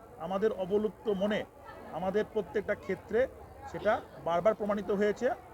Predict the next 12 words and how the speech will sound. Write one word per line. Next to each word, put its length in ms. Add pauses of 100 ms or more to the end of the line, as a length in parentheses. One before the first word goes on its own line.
আগামী 280
দিনে 140
প্রমাণিত 340
হবে। 200 (160)
সেই 140
জন্য 300 (640)
আজকে 260
শী-, 280
শীতলা 260
দেবীকে 300
স্মরণ 300
করে 200